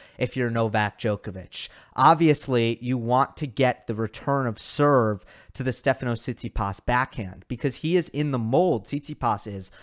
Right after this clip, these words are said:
of Rafa Nadal and Dominic Thiem and I think to a lesser extent, maybe Andrei Rublev. Um, you add Tsitsipas in that mix as someone who, if you give them a comfortable forehand off the first ball,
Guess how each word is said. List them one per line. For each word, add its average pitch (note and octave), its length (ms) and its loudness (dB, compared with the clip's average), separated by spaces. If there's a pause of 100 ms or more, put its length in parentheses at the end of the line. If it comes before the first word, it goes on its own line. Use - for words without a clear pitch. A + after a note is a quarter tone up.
(140)
of B2 160 -4
Rafa C3+ 300 4
Nadal C3 640 4 (220)
and A#2+ 160 -4
Dominic B2 500 2
Thiem A#2+ 640 -2 (340)
and A2+ 640 -2 (180)
I B2 120 -4
think C3+ 220 -6
to A#2+ 140 -2
a - 20 0
lesser B2 380 0
extent, A#2 360 -4
maybe A2+ 200 -4
Andrei A2 380 0
Rublev. G#2 680 -2 (280)
Um, G#2+ 540 0 (160)
you B2+ 180 2
add D#3+ 200 6
Tsitsipas D#3 640 -2
in A#2 80 -4
that A2+ 220 -2
mix F#3+ 320 -4
as A2+ 100 -8
someone C3 320 0
who, A#2+ 300 -2 (180)
if A#2+ 160 -8
you A#2 80 -2
give D3 240 2
them E3 180 0
a B2 40 -2
comfortable C#3 520 -2
forehand C#3+ 600 4
off A#2 180 2
the G#2 80 -14
first - 420 0
ball, C#3+ 380 6